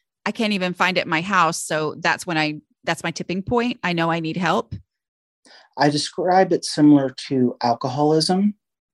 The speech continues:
Speaker 1: Okay.
Speaker 2: to people who don't understand. And sometimes to get an alcoholic to stop, they've got to go to rock bottom.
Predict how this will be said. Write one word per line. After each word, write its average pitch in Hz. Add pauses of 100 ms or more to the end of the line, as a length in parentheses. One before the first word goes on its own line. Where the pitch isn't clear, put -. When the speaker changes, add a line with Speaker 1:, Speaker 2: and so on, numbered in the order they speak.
(140)
Speaker 1:
Okay. 156
Speaker 2:
to 147
people 156
who 139 (100)
don't 139
understand. 110 (760)
And 143
sometimes 170 (500)
to 147
get 139
an 123
alcoholic 139
to 131
stop, 180 (200)
they've 147
got 151
to 147 (280)
go 156
to 143
rock 143
bottom. 165